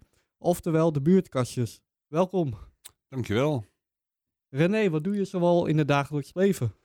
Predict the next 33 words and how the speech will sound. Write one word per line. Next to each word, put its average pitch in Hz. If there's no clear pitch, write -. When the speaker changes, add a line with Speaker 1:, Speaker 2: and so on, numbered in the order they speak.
Speaker 2:
Eh, 113
ik 117
ben 135
op 123
dit 156
moment, 127
eh, 104
werkzaam 117
als 95
teamleider, 104
eh, 85
bij 87
het 95
Leger 101
des 78
Heils. 135
En 95
ik 95
geef 95
leiding 98
aan 87
een, 85
eh, 80
groep, -
eh, 82
die 82
werkt 87
op 92
een 82
kleinschalige 82
woonvoorziening 82
voor 78
chronische 80